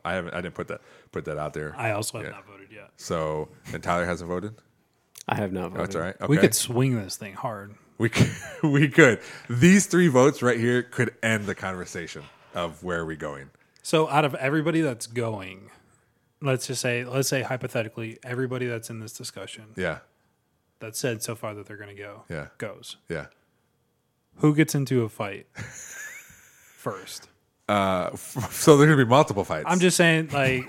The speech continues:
Speaker 2: okay, we're, we're boozing up a little bit.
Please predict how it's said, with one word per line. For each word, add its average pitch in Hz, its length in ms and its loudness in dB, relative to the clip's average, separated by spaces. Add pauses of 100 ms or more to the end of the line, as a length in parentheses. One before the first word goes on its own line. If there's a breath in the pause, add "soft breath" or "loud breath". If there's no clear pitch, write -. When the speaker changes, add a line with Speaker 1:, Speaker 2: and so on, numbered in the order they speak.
(120)
Speaker 2:
okay, 131 240 8
we're, 127 560 6
we're 185 80 8
boozing 165 320 10
up 165 180 6
a 160 40 4
little 156 220 6
bit. 160 360 6